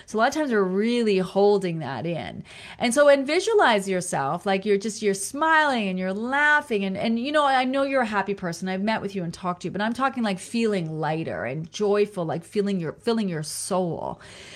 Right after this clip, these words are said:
you know, and just really being in the moment with life and really indulging in everything you see. Yesterday I was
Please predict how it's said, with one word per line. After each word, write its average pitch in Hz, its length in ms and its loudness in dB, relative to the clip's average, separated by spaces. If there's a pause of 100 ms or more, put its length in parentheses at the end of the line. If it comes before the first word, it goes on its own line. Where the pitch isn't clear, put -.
(120)
you 214 100 2
know, 214 80 6
and 208 80 2
just 240 140 0
really 254 340 0
being 247 220 0
in 220 80 0
the 208 80 2
moment 185 480 0
with 175 100 -4
life 170 380 0
and 180 120 -4
really 240 220 -2
indulging 185 460 0
in 175 160 -6
everything 214 400 0
you 175 100 -4
see. 156 180 -6
Yesterday 196 540 0
I 175 120 2
was 165 200 -2